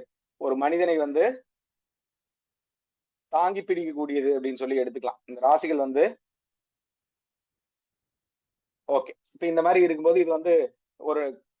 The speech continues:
நாற்காலிக்கு வந்து பாத்தீங்கன்னா நாலு கால் இருக்கிற மாதிரி சமம். இது ஒரு நாற்காலியுடைய நாலு பா-, நாலு பாகம் அப்படின்னு சொல்லி எடுத்துக்கலாம்.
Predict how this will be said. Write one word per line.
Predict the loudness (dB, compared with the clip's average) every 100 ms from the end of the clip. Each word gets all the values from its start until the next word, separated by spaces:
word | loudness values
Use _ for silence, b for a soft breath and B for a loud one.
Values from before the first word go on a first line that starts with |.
| _ _ -10
நாற்காலிக்கு | -2 0 2 0 0 -4
வந்து | -2
பாத்தீங்கன்னா | -4 -2 0 2 2
நாலு | 0 -2 -2 2
கால் | 2 2
இருக்கிற | -2 -6
மாதிரி | -6 -6
சமம். | -6 -12 -14 -14 _ _ _ _ _ _ _ -4
இது | -2
ஒரு | -2
நாற்காலியுடைய | 0 0 4 4 4 2 2
நாலு | 4 4 4
பா-, | 2 2 2
நாலு | 0 0 0
பாகம் | 2 0 0 -2
அப்படின்னு | -8 -8 -6
சொல்லி | -4
எடுத்துக்கலாம். | -4 -6 -8 -8